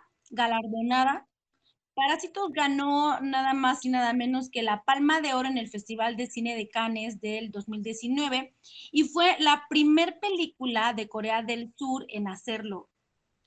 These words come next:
Eso habla muy bien de los surcoreanos. Y pues bueno, así como la primer película en ganar con un voto unánime desde que ganó La vida de Adele en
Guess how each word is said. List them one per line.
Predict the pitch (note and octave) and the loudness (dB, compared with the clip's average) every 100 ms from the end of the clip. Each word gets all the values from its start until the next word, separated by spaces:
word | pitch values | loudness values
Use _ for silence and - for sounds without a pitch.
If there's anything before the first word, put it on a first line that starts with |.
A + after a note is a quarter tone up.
| _ - | _ -10
Eso | A#3 B3+ B3+ | -8 -6 -4
habla | A#3 A#3 | -2 -2
muy | A#3 A3 | -2 -4
bien | A3+ A3+ | -4 -4
de | A3+ | -6
los | A3 A3 | -6 -8
surcoreanos. | B3 A#3+ - C4+ D#4 D#4 D#4 F#4+ - - - _ - _ | -8 -2 0 2 4 6 4 2 -8 -20 -20 _ -20 _
Y | C#4+ D4 | -2 -2
pues | - B3+ A3 | -2 -4 -2
bueno, | A#3+ G#3+ G3 - _ - - | -2 -2 -6 -10 _ -20 -4
así | C4 C4 D4+ | -2 -2 -2
como | F4 F4 D4 C4+ | 0 4 4 6
la | C4 B3+ | 4 4
primer | C4 C#4 C#4 | 2 0 -2
película | D#4+ D#4 - C#4 C4 | 0 0 0 2 4
en | B3 A#3 | 4 0
ganar | A#3 B3 C4 C4+ - | 0 2 2 0 -6
con | B3+ B3+ | 0 0
un | C#4 C#4 | 2 2
voto | C4 C#4+ D#4 | 0 -4 0
unánime | D#4 D#4+ D#4 C4+ C4+ C#4 | 2 4 2 2 -2 -4
desde | A#3+ B3 G#3 A#3 | -2 -4 -2 -6
que | A#3 A3 | -4 -2
ganó | A#3 B3+ D#4+ G4+ - _ _ _ | 2 4 2 0 -8 _ _ _
La | - A#3 | 0 2
vida | A3+ C4 C4 C4+ | 2 -2 0 0
de | A#3+ A#3 G#3 | 2 0 0
Adele | G#3 A#3 C4+ E4 _ _ - _ | -2 -2 -4 -6 _ _ -20 _
en | B3 C#4+ D#4 D#4+ D#4+ | -6 -2 0 0 2